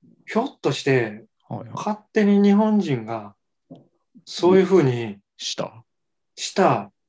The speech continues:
Speaker 2: 仕立て上げた。
Speaker 1: で、仕立て上げて、モーリス・ホワイトも、
Speaker 2: はい。
Speaker 1: そんなつもりないのにって思いながらのピーブイ作ったんちゃうかなと思って。
Speaker 2: 思いながら、ピッカピカの服を着て。
Speaker 1: <laughs> そう。
Speaker 2: 今の、
Speaker 1: 本当は俺。
Speaker 2: ニコライさんみたいな。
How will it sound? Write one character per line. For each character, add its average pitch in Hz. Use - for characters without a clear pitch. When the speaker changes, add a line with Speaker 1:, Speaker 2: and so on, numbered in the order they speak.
Speaker 2:
仕 -
立 123
て 110
上 90
げ -
た。 -
Speaker 1:
で、 190
仕 -
立 190
て 190
上 190
げ 156
て、 139
モ 160
ー 180
リ 190
ス・ 185
ホ 170
ワ 156
イ 135
ト 110
も、 110
Speaker 2:
は -
い。 -
Speaker 1:
そ 190
ん 185
な 196
つ 196
も 190
り 185
な 165
い 180
の 180
に 147
っ -
て -
思 175
い 180
な 170
が 202
ら 196
の 185
ピ 170
ー 170
ブ 165
イ 156
作 -
っ -
た 131
ん 127
ち 139
ゃ 135
う 127
か 117
な 120
と 131
思 156
っ -
て。 160
Speaker 2:
思 151
い 156
な 151
が 143
ら、 160
ピ -
ッ -
カ -
ピ -
カ -
の 127
服 123
を 113
着 -
て。 113
Speaker 1:
<laughs> -
そ -
う。 -
Speaker 2:
今 117
の、 95
Speaker 1:
本 -
当 285
は 247
俺。 196
Speaker 2:
ニ 123
コ 120
ラ 98
イ 98
さ 98
ん 92
み 101
た 92
い -
な。 107